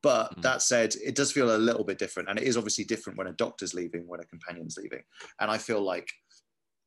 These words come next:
Speaker 1: I don't know, I, I, I, I just feel like if this wasn't true, we'd probably have heard a more emphatic denial, if there wasn't an element of
Speaker 2: Mm.
Speaker 1: truth in it. Um, and as for this regeneration thing, I'm just like, I don't know,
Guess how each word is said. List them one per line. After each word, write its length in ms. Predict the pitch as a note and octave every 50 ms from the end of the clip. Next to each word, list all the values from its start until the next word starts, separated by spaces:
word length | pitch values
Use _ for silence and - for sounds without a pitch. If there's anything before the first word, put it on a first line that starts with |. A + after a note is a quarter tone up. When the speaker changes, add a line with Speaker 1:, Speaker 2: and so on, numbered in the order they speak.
| - -
Speaker 1:
I 60 | - A2+
don't 80 | - F#2
know, 180 | F#2+ F2 - - -
I, 120 | B2 B2+
I, 140 | - C#3 C#3
I, 280 | - - - - - - - - -
I 160 | A2+ C3 D3
just 240 | D3+ D#3+ F3 E3 -
feel 180 | - C#3+ B2 A#2
like 340 | F#2+ F2+ F2 F2+ - - _ -
if 160 | A#2+ A#2 -
this 220 | - A#2 - - -
wasn't 320 | A2+ A#2+ A2+ A#2 G#2+ -
true, 420 | - - - G2 E2 D#2+ E2 - - _ _ _ _ _ _ _ _ _ -
we'd 320 | G#2 G2+ G#2 G2+ - - -
probably 400 | - A#2 G#2+ G2+ G2 - F#2+ F#2+
have 140 | F#2+ F2 -
heard 300 | G2 F#2+ F#2 F#2 E2 - - - - _ _ _ _ -
a 40 | -
more 240 | G2+ G2 F#2 F2+ F2+
emphatic 500 | F2+ E2 - - F#2 F2+ - - - -
denial, 280 | - F2+ F2 E2+ E2+ -
if 60 | -
there 100 | A#2 A#2
wasn't 240 | A#2 A#2 - A2+ A2+
an 100 | G#2 A2
element 340 | A2 A2 A2 G#2 G2 F#2 -
of 80 | -
Speaker 2:
Mm. 80 | - G2+
Speaker 1:
truth 220 | F#2+ F2+ E2+ -
in 120 | - - -
it. 80 | - _ _ _ _ - - - _ _ -
Um, 300 | G2 G2 G2 F#2+ G2+ - -
and 100 | A#2+ A#2+
as 100 | C3 B2 -
for 120 | - A2+
this 200 | G#2+ A2+ - -
regeneration 520 | G#2+ F#2 A2 G2+ G2+ G2+ G2+ - - F#2
thing, 200 | E2+ - - - - -
I'm 80 | G2+ G#2
just 180 | A2+ G#2+ -
like, 260 | G#2 G#2 G2 F#2+ - _ _ _ _ _ _ _ _ _ _ _ _ _ _ _ _ - - -
I 80 | G#2+
don't 100 | G#2 F#2+
know, 180 | F2+ E2+ D#2+